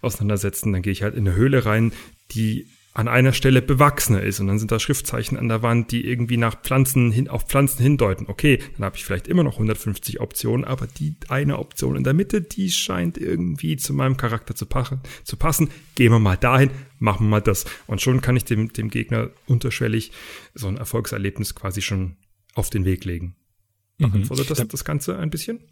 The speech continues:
Speaker 2: Ja, dann müsste ja aber eigentlich Elder Scrolls das Nonplusultra der Entscheidungsfindung sein, weil du ja sowieso dank des Charaktersystems das eh kannst, was du die ganze Zeit machst. Das heißt, ne, wer die ganze Zeit schleicht, wird im Schleichen besser.
Speaker 1: Mhm.
Speaker 2: Wer die ganze Zeit mit dem Schwert kämpft, äh, wird halt mit dem Schwert irgendwie besser.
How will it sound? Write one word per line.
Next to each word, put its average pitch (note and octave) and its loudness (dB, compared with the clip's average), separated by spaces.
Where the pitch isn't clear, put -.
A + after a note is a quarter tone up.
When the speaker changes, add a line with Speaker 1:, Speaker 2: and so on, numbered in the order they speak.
Speaker 2:
Ja, G#2+ 0
dann D3+ 4
müsste - 6
ja C3 0
aber A2+ 0
eigentlich B2 0
Elder G3 4
Scrolls - 0
das - -2
Nonplusultra C#3+ 2
der C#3 -2
Entscheidungsfindung A#2 0
sein, G#2+ -2
weil A2+ 2
du A#2+ 2
ja A#2 2
sowieso A2 2
dank C3+ -2
des - -2
Charaktersystems A#2+ -2
das - 0
eh E3 2
kannst, C#3+ -2
was A2 -2
du B2 -4
die A2 0
ganze G#2 -4
Zeit G2 -8
machst. - -4
Das - -4
heißt, F#2+ -4
ne, D3 0
wer A2 0
die G#2+ -4
ganze G#2 -2
Zeit G#2+ -6
schleicht, - -6
wird A2 -6
im G#2+ -4
Schleichen A#2+ -4
besser. G#2+ 4
Speaker 1:
Mhm. A2+ 6
Speaker 2:
Wer G#2 0
die G#2 -2
ganze G#2 -4
Zeit G#2 -4
mit G#2 -4
dem - -8
Schwert A#2+ -6
kämpft, A#2 -6
äh, G#2 -2
wird G2+ -2
halt G#2+ -4
mit G#2+ 0
dem G2 0
Schwert C3+ 4
irgendwie G2+ 0
besser. A#2+ -2